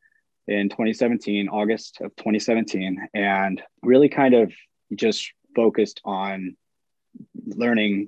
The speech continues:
how to be a cop. It was very difficult at first. It was like,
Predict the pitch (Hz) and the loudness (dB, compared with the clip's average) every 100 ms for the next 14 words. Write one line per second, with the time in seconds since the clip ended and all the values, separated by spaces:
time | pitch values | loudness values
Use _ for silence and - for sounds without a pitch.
0 | - 101 90 92 87 - 85 - _ - | -4 -4 -2 -4 -6 -6 -8 -8 _ -20
1 | - - _ 110 113 92 107 123 113 113 | -20 -20 _ 4 4 4 6 6 6 4
2 | 107 110 104 - 120 120 113 - 101 101 | 2 2 2 2 2 4 4 -2 -4 -4
3 | 101 98 90 | -2 -2 -4